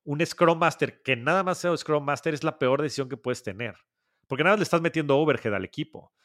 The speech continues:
Tienes que tener un Scrum que puede ser el, el tech, el tech lead, o puede ser el, el product manager, o puede ser uno de los desarrolladores, o puede ser el diseñador, da igual. Pero nunca tengas roles administrativos, sobre todo dentro de los equipos, sobre todo los equipos de producto.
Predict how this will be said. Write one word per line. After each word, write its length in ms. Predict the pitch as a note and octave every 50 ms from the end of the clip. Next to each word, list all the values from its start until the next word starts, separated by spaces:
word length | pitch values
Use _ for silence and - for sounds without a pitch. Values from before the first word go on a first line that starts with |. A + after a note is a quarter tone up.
| _ _ _ _ _ _
Tienes 180 | - F#3+ A3 -
que 100 | - E3+
tener 340 | E3+ E3+ G3 E3+ - - _ - - _ _
un 220 | - C#3+ E3 F#3+ F#3
Scrum 240 | - - E3+ G3+ F#3+
que 100 | - D#3+
puede 200 | - - G#3+ G#3+
ser 220 | - - F#3+ G3
el, 200 | G3+ D3+ A#2+ - _
el 200 | - B2 A2 G2+
tech, 280 | - _ - G3 F#3+ - D3 C3
el 180 | C#3 B2+ A2+ -
tech 200 | G3 G#3+ G#3 G3+
lead, 280 | G3+ G#3 G#3 G#3 G3
o 100 | E3 C3+
puede 140 | - D#3 D3+
ser 180 | - - D#3 C#3+
el, 100 | B2 A2+
el 140 | A#2+ A2
product 260 | - E3+ F3+ F3 D3 C3+
manager, 520 | F3 F#3 F#3+ F#3+ F3+ E3+ F3 F3+ E3+ -
o 100 | - C3+
puede 140 | - G3 G3
ser 180 | - - G3+ G3
uno 160 | F#3+ F#3 G3
de 60 | F#3+
los 120 | D3+ A#2 G#2+
desarrolladores, 500 | - A2+ G#2+ B2+ D#3 F3+ F#3+ F3 - -
o 80 | - A#2+
puede 140 | E3 G3+
ser 100 | - A3
el 40 | G#3
diseñador, 480 | D#3+ B2 - - G#2 A2+ C#3 E3+ D#3+ - -
da 220 | B2+ B2 C3 E3+ G#3
igual. 460 | G3+ C3 C3 F3+ G#3 G#3 C3 E2+ - _ _ _ _ _ _ _ _ _ _ _ _ _ _ _ _
Pero 180 | - C#3+ D3
nunca 380 | D#3 F#3+ A#3 A#3+ - C4+ B3+ -
tengas 280 | - F#3+ F3 F3+ F3
roles 340 | D3+ E3 E3+ F3 F3+ E3 -
administrativos, 680 | D#3+ C3+ B2 B2+ A#2 - - A#2 G#2+ - C3 C#3 D3+ D3
sobre 160 | C3 A2+ G2+
todo 160 | - - C3+
dentro 200 | C#3+ C3+ - C3
de 40 | B2
los 140 | A2+ - -
equipos, 380 | G2 - C3 B2+ - G#2 G2
sobre 160 | - B2+ C3+ -
todo 120 | - A#3+
los 100 | B3+ -
equipos 240 | - F3+ F3 G3 E3+
de 60 | C#3
producto. 460 | - - A2 A#2+ E3 G3+ - _ _